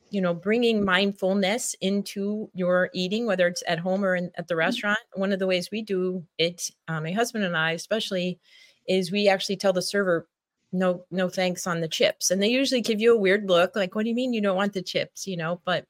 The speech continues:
Speaker 1: you kinda deal with it. And same thing with the bread basket. We pass on the bread. And those are great ways to just have it not be in your arm's reach, and out of sight is out of mind. The other,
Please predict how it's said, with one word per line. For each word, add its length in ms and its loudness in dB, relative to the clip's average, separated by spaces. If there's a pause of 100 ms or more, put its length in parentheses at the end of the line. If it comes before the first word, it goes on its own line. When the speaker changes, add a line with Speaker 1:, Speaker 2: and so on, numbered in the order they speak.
(180)
Speaker 1:
you 120 -4
kinda 240 2
deal 240 4
with 160 4
it. 240 2
And 120 0
same 240 -2
thing 120 2
with 120 2
the 60 -4
bread 200 4
basket. 520 -2
We 100 -6
pass 340 0
on 80 -6
the 80 -4
bread. 440 0
And 400 -4 (540)
those 200 4
are 200 4 (120)
great 320 6
ways 340 4
to 220 -4
just 340 -4
have 240 -2
it 140 4 (100)
not 420 2
be 300 -2
in 260 0
your 440 0 (100)
arm's 380 0
reach, 520 -4
and 180 -6
out 160 2
of 80 -2
sight 280 0
is 120 -4
out 160 0
of 60 -4
mind. 380 -2 (540)
The 80 4
other, 220 4